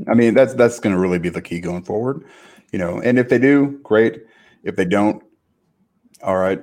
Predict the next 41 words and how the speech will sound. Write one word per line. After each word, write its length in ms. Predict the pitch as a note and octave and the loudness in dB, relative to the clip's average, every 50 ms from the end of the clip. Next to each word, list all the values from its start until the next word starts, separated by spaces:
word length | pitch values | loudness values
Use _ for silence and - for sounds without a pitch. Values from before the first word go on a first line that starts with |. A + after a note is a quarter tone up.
| - _ | -10 _
You 100 | - G#2+ G2 | -4 -2 -2
know, 140 | F#2+ F#2+ | 0 0
I 60 | G2 G2 | 0 0
mean, 260 | G#2 G#2+ G#2 - - - _ _ _ _ _ _ _ _ _ _ _ _ _ _ _ _ _ _ _ _ _ _ _ - | 0 0 -2 -2 -4 -10 _ _ _ _ _ _ _ _ _ _ _ _ _ _ _ _ _ _ _ _ _ _ _ -6
i-, 200 | C#3 - - - - - - _ _ - | -6 -6 -8 -14 -20 -20 -20 _ _ -10
if 180 | - D3+ - - | -8 -8 -4 -2
you're, 180 | C#3 D#3+ E3 | -2 0 0
if, 380 | D3+ C#3 C#3+ C#3 - C#3 C3+ C#3+ | 2 2 2 4 2 2 0 0
if, 140 | C#3 B2+ C3 | -2 -2 -2
if 120 | C3+ - | -4 -4
the 80 | C3 A#2+ | -6 -6
game 240 | C3+ D#3+ D#3+ D#3 | -4 -4 -4 -6
still 180 | C3+ - C3 A2+ | -4 -4 -4 -4
plays 280 | - - A2 G#2+ G#2 G#2+ | -2 -2 -2 -2 -2 -4
well, 320 | A2 G#2+ G#2 G#2+ G#2 - | -4 -4 -2 -2 -4 -4
it, 140 | - F#2+ G2+ - | -6 -8 -8 -8
it's 160 | - A2 - | -12 -12 -6
just 180 | - C3+ B2 - | -6 -6 -2 0
that 180 | A#2 G#2 - | 0 0 0
extra 320 | G2 G2 F#2+ - - - E2+ | 0 -4 -6 -6 -10 -16 -14
level 460 | F2+ F#2 F#2 F2 E2+ A2 A#2 D3 C#3 B2+ - | -12 -12 -12 -12 -10 -12 -12 -12 -14 -16 -16
is 180 | - F2+ - | -16 -16 -10
what 300 | F2 F2+ F2 D#2+ - - _ _ _ _ _ _ _ _ _ _ _ _ | -6 -6 -6 -6 -8 -14 _ _ _ _ _ _ _ _ _ _ _ _
that 220 | G2 F#2+ F2+ F2 | -4 -4 -4 -4
brings 240 | - F2+ E2+ E2+ - | -6 -6 -6 -8 -12
to 80 | - - | -16 -18
the 80 | F2+ | -14
table, 360 | E2+ - F#2 F#2 F#2 - - | -10 -8 -8 -8 -6 -8 -6
which 200 | F2+ G2 F2+ - | -6 -6 -6 -6
is 220 | F#2+ F2+ F2 - - | -8 -8 -10 -12 -14
fine, 520 | - _ F#2 F2 E2+ C3+ C3+ D3 D3+ - _ _ - - - - _ _ _ _ - | -12 _ -8 -8 -8 -8 -10 -12 -14 -18 _ _ -20 -20 -20 -20 _ _ _ _ -4
you 100 | G#2 F#2+ | -2 -2
know. 220 | F2+ F2+ F2+ F#2 | 0 0 0 0
And, 340 | F#2 F#2+ F#2 F2+ - - - | 0 0 0 0 -2 -2 -2
and 300 | G2 F2+ F#2 D3+ C#3 - | -4 -4 -4 -4 -4 -4
if 160 | F#2 F#2 - - | -4 -4 -4 -4
you're 80 | F#2+ | -2
not 240 | G2+ G#2 G#2 G#2 G2+ | 0 2 2 2 0
gonna 180 | - G#2 G2+ F#2+ | 0 0 0 2
have 220 | G2 G2 G2 F#2+ | 2 2 2 2
it, 140 | G2+ G2 - | 2 0 0